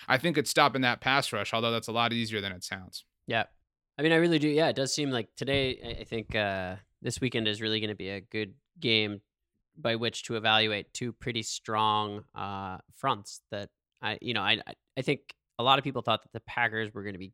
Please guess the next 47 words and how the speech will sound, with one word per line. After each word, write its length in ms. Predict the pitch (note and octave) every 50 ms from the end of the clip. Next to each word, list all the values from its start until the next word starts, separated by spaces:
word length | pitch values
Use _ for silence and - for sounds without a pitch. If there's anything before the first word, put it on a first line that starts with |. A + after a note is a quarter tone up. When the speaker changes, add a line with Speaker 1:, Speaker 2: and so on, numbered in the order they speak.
| -
Speaker 2:
good, 460 | - G3+ G#3+ F#3 D3 C3+ A2+ A2+ A2+ - -
but 180 | - G#2+ G#2 -
I 100 | - A2
don't 220 | A#2 A#2+ B2 -
know 160 | - A#2 A2+ A2
if 80 | -
people 220 | - - - - G2+
thought 220 | - G#2 G#2 G2
that 100 | E2+ E2+
the 60 | -
Packers 320 | - G#2 G2+ G2+ - F#2+ G2+
were 80 | A2
gonna 140 | F#2 G#2 G#2
be 100 | F#2+ G2+
as 120 | F#2+ G2
good 160 | G#2+ - A2 G#2
as 100 | G#2 -
they've 240 | - G2+ G2 - -
been. 360 | G#2 G#2+ G#2 F#2+ F#2+ G2 - _ -
And 120 | G2 G2+
I 80 | F#2+ G2+
think, 300 | - - G2+ F#2+ _ -
uh, 360 | G2 G2 G2 G2 G2 F#2 E2+ - - - B1+ - - -
I, 80 | G#2+ - -
I 80 | A#2 A#2
can 120 | - B2+
kinda 200 | A#2 D#3 D#3+ D#3
see 160 | C3+ - -
whoever's 340 | A#2+ A#2 B2 B2 A#2+ B2+ A2+
controlling 380 | - A2+ G#2 - A#2+ A#2+ A#2+ A#2
the 80 | A2+
line 160 | G#2 G#2 G#2+ G#2+
of 60 | G#2
the 60 | G2
scrimmage 340 | - - A2+ G#2+ A2 G#2 G2
on 160 | F#2+ F#2+ F#2+
defense 420 | - G#2 G#2+ - - G2+ F#2+ F2+
better 400 | - - G2 F#2+ F#2+ F#2+ F#2 F#2 - _ _ -
is, 200 | - G#2+ F#2 - -
is 240 | G#2 G#2 - - - _ _ _ -
gonna 160 | A2 G2+ F#2+
come 200 | - - G#2 G#2
away 180 | G2+ F#2+ F#2+
with 100 | F#2+ F#2+
the 100 | - F#2+
win 160 | F#2 G2 G2+ F#2
on, 180 | F2+ F2+ E2+